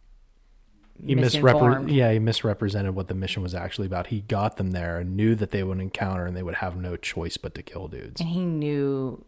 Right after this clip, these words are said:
Speaker 2: he knew those guerrillas wouldn't have been able to do what was done.
Speaker 1: And
Speaker 2: He was two birds with one stone.
Speaker 1: poor Carl Weathers, okay, he dies in almost all of his <laughs> notable roles. Every one.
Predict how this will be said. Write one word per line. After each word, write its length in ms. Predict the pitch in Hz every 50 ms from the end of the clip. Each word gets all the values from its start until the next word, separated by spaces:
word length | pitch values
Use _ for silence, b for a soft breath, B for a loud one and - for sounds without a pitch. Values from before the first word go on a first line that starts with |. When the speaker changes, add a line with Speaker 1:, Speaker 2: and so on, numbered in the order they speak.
| - -
Speaker 2:
he 220 | - 160 - 185 196
knew 180 | 190 180 165 156
those 240 | 135 147 143 139 -
guerrillas 640 | - 143 131 139 139 135 127 127 127 123 120 120 - -
wouldn't 240 | - 131 120 92
have 100 | 123 127
been 120 | 120 127 127
able 220 | 123 120 120 120 117
to 100 | 127 123
do 280 | 123 131 131 127 123 120
what 200 | 127 120 - - - -
was 200 | 127 127 117 113
done. 520 | 127 131 123 120 113 120 123 123 117 110 - - - - - - - - - - - - - - _ _ _ _ _ _ - - - - -
Speaker 1:
And 360 | - 120 110 110 110 101 107 - _ _ _ _ _ _ _ _
Speaker 2:
He 160 | _ - 180
was 120 | 170 151 127 -
two 140 | - - 185 151
birds 240 | 143 143 139 123
with 140 | 131 131 123
one 200 | 127 127 123 123
stone. 380 | - - 117 110 110 - 117 117
Speaker 1:
poor 260 | - - - 117 131
Carl 380 | 139 - - - 127 135 139 139
Weathers, 560 | 135 104 90 - 76 69 71 - - - - - _ _ _ _ _ _ _ _ _ _ _ _ _ _ _ - 101
okay, 400 | 101 - - 101 92 92 92 - -
he 100 | - 131
dies 680 | 120 107 101 90 82 90 92 80 80 82 82 - - - _ _ _ _ _ -
in 140 | - 104 101
almost 300 | 95 101 95 92 87 -
all 220 | 82 - 95 98
of 80 | 95 87
his 120 | 87 85 95
<laughs> 0 |
notable 420 | 107 104 - - 147 117 98 98
roles. 580 | 90 80 73 87 104 117 143 135 - - - - b b b b b b b b b b b b -
Every 200 | - 127 127 123
one. 360 | 117 117 123 113 95 90 90